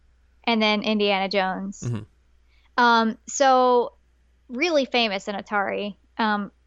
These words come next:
Speaker 1: for different reasons. But they had a, a slogan that was, um, "We take fun seriously," which is actually the name of my dissertation.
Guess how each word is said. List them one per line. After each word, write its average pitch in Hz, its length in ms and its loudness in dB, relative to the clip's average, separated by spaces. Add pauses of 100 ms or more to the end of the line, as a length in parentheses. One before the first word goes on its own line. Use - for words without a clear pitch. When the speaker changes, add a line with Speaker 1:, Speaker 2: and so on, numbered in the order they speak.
(200)
Speaker 1:
for 208 340 -4
different 202 300 -4
reasons. 202 420 -2
But 233 440 0 (500)
they 247 320 2
had 294 220 2
a, 233 440 0
a 208 40 -10
slogan 240 680 -4
that 214 260 0
was, 202 480 -2
um, 196 500 -2
"We 240 140 2
take - 220 -2
fun 214 220 -2
seriously," 220 560 -2
which 233 240 -2
is 202 80 -6
actually 196 320 -2
the 196 80 -2
name 196 200 0
of 196 100 0
my 190 120 2
dissertation. 202 760 2